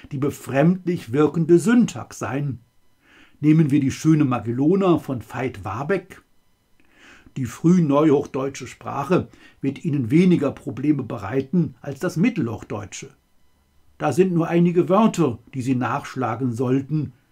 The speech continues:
weil sich inzwischen die Bedeutung verändert hat. Aber diese langen, umständlichen Sätze,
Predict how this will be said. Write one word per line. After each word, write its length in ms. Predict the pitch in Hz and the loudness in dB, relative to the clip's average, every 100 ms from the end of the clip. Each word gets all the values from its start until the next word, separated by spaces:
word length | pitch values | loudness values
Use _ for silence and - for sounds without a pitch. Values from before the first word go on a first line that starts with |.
| - | -10
weil 200 | 120 127 | -6 -6
sich 160 | 127 156 | -6 -8
inzwischen 680 | 127 - 147 131 156 139 | -8 -8 -8 -6 -6 -8
die 80 | 160 | -6
Bedeutung 640 | 156 151 165 190 165 120 | -4 0 4 2 2 -4
verändert 600 | 113 143 107 101 95 - | -6 -10 -8 -12 -12 -18
hat. 300 | 107 _ - _ _ _ _ _ _ _ _ - - - | -20 _ -20 _ _ _ _ _ _ _ _ -20 -20 -8
Aber 240 | 147 175 | -4 -2
diese 280 | 180 185 185 | -4 -2 0
langen, 580 | 180 190 240 247 214 - _ - | 0 2 4 4 4 0 _ -8
umständlichen 1080 | 226 233 - - 190 180 180 185 - 190 | -4 -4 -4 -2 -2 -2 -4 -8 -4 -4
Sätze, 560 | 139 208 220 - 165 | -2 -2 -2 -2 -2